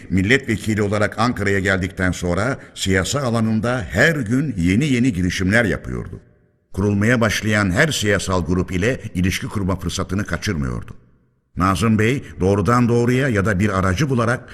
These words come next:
kimi yabancı çevrelerle ilişki kurabilmiş, bu çevrelerce özendirilmiş ve onlardan yardım sağlamıştı. Bu kişinin Halk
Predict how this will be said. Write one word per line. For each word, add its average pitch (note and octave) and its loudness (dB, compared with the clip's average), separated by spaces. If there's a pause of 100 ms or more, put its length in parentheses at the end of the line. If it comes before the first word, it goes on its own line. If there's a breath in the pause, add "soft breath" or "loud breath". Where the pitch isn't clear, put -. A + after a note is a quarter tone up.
(140 loud breath)
kimi D3+ 0
yabancı F#2+ 2
çevrelerle F#2 0
ilişki F#2+ -2
kurabilmiş, F2 -2 (260 loud breath)
bu D3+ 4
çevrelerce F#2+ 0
özendirilmiş F2+ 0 (140 loud breath)
ve G2+ 4
onlardan G2+ 2
yardım F#2+ 2
sağlamıştı. A#1+ -6 (1200 soft breath)
Bu B2 2
kişinin A#2 0 (220 loud breath)
Halk C3 0